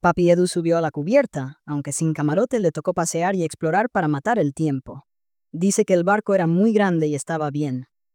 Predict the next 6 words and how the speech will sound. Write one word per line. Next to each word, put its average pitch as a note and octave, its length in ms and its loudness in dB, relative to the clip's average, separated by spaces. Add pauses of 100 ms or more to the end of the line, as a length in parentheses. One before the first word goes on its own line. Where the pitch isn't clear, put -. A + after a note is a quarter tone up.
(220)
La D#3 140 -2
travesía E3 560 2
duró F#3 240 2
casi F#3 280 -6
cuatro E3+ 400 0
horas, C#3+ 460 -2